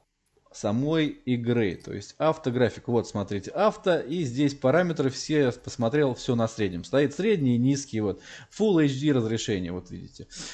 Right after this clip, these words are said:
Давайте посмотрим, как она выглядит. И в дальнейшем я расскажу и покажу, что сделать, чтобы преобразить графику. Итак, смотрим. Ну, о, выглядит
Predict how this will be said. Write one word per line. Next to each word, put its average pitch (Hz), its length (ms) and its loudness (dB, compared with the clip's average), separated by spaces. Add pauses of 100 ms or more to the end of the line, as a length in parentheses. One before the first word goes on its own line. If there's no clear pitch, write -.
(140)
Давайте 127 340 4
посмотрим, 139 380 2
как 123 140 0
она 120 160 2
выглядит. 92 460 -6 (160)
И 185 240 -4
в - 240 -12
дальнейшем 135 480 2
я 135 100 4
расскажу 131 540 -2
и 110 80 -8
покажу, 123 420 0
что 139 240 -2
сделать, 101 440 -2 (180)
чтобы 101 340 -6
преобразить 107 640 0
графику. - 340 -18 (1200)
Итак, 202 500 2
смотрим. 127 720 4 (160)
Ну, 139 340 -2 (680)
о, 123 720 4
выглядит 143 760 4